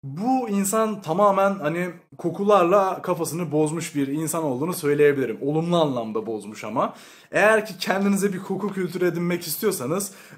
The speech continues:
Vedat Ozan beyefendinin, e, kokular kitaplarına bakabilirsiniz ve evet, onun da Patrick Süskind koku kitabını okuduğunu söylememiz gerekir tabii ki.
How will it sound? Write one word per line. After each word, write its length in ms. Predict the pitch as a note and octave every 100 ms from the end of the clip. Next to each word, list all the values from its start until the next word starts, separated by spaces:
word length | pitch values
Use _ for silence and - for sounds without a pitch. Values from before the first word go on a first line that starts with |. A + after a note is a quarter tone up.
| C3
Vedat 300 | D3 F3+ E3+
Ozan 320 | D3+ F3+ F3
beyefendinin, 720 | D3+ C#3 C3+ C3+ C3+ E3 E3+
e, 180 | C3 B2+
kokular 460 | D3 C#3 E3 E3+
kitaplarına 600 | E3+ - B2+ A#2+ A#2 E3
bakabilirsiniz 800 | D3 D3 C#3 D3+ D3+ G#2+ B2+ B2+
ve 160 | C3 C#3 C#3 - -
evet, 280 | C#3+ A#2+
onun 260 | C#3 D3 C3+
da 140 | D3+
Patrick 380 | D3+ C#3 C#3 C3+
Süskind 540 | - C#3 - B2+ D3+ D#3
koku 260 | D3 C3
kitabını 400 | - - A#2 B2
okuduğunu 460 | B2 B2+ A#2+ B2 D#3+
söylememiz 560 | D#3 B2 B2 B2 B2+
gerekir 360 | A2 G#2 F#2+ G2+ -
tabii 220 | G2+ G2
ki. 200 | C3